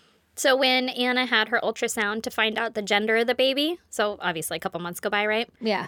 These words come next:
Speaker 1: John didn't even go.
Speaker 2: <gasps> He's not
Speaker 1: Yeah.
Speaker 2: even gonna be like, "Oh, okay, fine."
Speaker 1: Yeah, like, come around to the
Speaker 2: Twist
Speaker 1: idea.
Speaker 2: my arm.
Speaker 1: Yeah.
Speaker 2: Yeah.
Speaker 1: Like, if, if there's a kid coming into, you guys either need to work on this,
Speaker 2: Yeah.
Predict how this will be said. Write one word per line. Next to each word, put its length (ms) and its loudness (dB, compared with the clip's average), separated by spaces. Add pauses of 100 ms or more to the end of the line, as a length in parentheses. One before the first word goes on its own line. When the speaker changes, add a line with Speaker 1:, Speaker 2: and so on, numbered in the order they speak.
(280)
Speaker 1:
John 240 2
didn't 180 2
even 240 0
go. 320 -2
Speaker 2:
<gasps> 20 -14 (1300)
He's 180 4
not 80 8
Speaker 1:
Yeah. 120 6
Speaker 2:
even 140 6
gonna 140 4
be 100 6
like, 180 6
"Oh, 240 10
okay, 220 8
fine." 320 0 (160)
Speaker 1:
Yeah, 260 4
like, 220 4
come 160 2
around 320 4
to 80 0
the 60 4
Speaker 2:
Twist 300 6
Speaker 1:
idea. 40 6
Speaker 2:
my 200 6
arm. 460 2
Speaker 1:
Yeah. 120 0
Speaker 2:
Yeah. 260 2 (160)
Speaker 1:
Like, 160 4
if, 100 4
if 240 2
there's 220 4
a 80 2
kid 260 2
coming 280 0
into, 300 -2
you 180 0
guys 280 4
either 180 2
need 160 0
to 300 -4
work 300 2
on 200 2
this, 360 -2
Speaker 2:
Yeah. 140 2